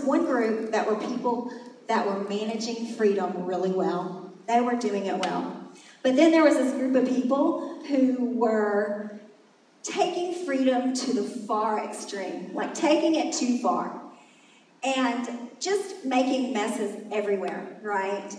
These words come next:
And we even developed this little phrase of, "Just because you can doesn't mean you should." You know, we were saying, you know, we were saying, "Hey,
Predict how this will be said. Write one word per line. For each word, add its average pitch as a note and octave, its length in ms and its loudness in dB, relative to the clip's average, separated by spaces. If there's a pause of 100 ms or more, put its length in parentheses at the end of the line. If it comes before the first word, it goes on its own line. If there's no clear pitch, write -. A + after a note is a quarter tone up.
(560)
And B3 720 0
we D#4+ 100 2
even E4 400 -2
developed A3+ 420 -4
this A3+ 160 -8
little A3 200 -2
phrase G3+ 440 -4
of, F#3+ 300 -4
"Just - 320 -2
because C4+ 320 0
you - 60 -2
can G#4+ 580 -2
doesn't B3+ 320 0
mean D#4+ 160 2
you G#4 100 4
should." F#4+ 800 2
You E4 60 6
know, F4+ 180 8
we D5+ 120 4
were D#5 120 2
saying, - 800 2
you E4 60 -2
know, E4+ 100 4
we F#4 80 4
were C#5+ 80 6
saying, D#4 220 0
"Hey, - 400 -2